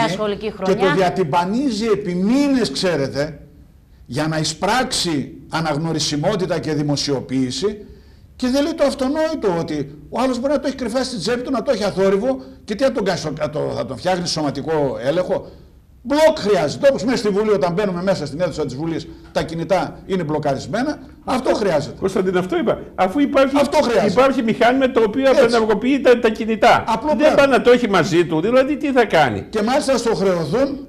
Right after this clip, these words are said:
Speaker 1: οι σύλλογοι γονέων και κηδεμόνων, αν δεν θέλει το κράτος να συμβάλλει.
Speaker 3: Ε, θα πούνε ότι, Κωνσταντίνε, ότι μπορεί όμως να βγάζει φωτογραφίες για να δημιουργείται το bullying και όλα τα υπόλοιπα. Μπορεί κάλλιστα να απενεργοποιεί το κινητό και να μην μπορεί το παιδί
Speaker 1: Ναι, να
Speaker 3: ούτε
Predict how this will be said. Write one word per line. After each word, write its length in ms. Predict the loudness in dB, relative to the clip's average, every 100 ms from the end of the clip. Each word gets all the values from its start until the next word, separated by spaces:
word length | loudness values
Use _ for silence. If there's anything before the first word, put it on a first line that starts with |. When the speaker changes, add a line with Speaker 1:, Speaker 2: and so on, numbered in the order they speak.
| -6
Speaker 1:
οι 100 | -4
σύλλογοι 680 | -2 0 0 0 0 -2 -2
γονέων 260 | 0 0
και 100 | 0
κηδεμόνων, 640 | -2 -2 0 0 0 -4 -10 -16 -20 -4
αν 180 | -2 0
δεν 120 | 0
θέλει 200 | 0 0
το 140 | 0 0
κράτος 420 | 2 2 0 -6
να 100 | -6
συμβάλλει. 540 | -6 -4 -2 -2 -2
Speaker 3:
Ε, 100 | -2
θα 160 | -2 -4
πούνε 240 | -2 -2
ότι, 260 | -2 -2 -4 -4 -4 -4 -4 -6
Κωνσταντίνε, 480 | -8 -8 -6 -4 -2
ότι 200 | -2 -2
μπορεί 320 | 0 2 2
όμως 300 | 0 -2 -4
να 80 | -4
βγάζει 360 | 2 0 0
φωτογραφίες 800 | -6 -6 -4 -4 -4 -2 -2 -2
για 120 | -4
να 100 | -4
δημιουργείται 560 | -6 -6 -6 -6 -6 -6
το 180 | -6 -8 -4
bullying 360 | -2 0 -2
και 100 | -4
όλα 180 | -2 -2
τα 120 | -2
υπόλοιπα. 520 | -4 0 0 0 -6 -12 -18 -18
Μπορεί 380 | -6 2 4 2
κάλλιστα 440 | 2 2 2 -2
να 140 | 0 0
απενεργοποιεί 720 | -2 -4 -2 -4 -4 -4 -4
το 100 | -4
κινητό 400 | -8 -10 -6 -4
και 120 | -4
να 100 | -6
μην 140 | -6 -4
μπορεί 220 | -4 -4
το 100 | -6
παιδί 220 | -6 -4
Speaker 1:
Ναι, 60 | -2
να 60 |
Speaker 3:
ούτε 80 | -2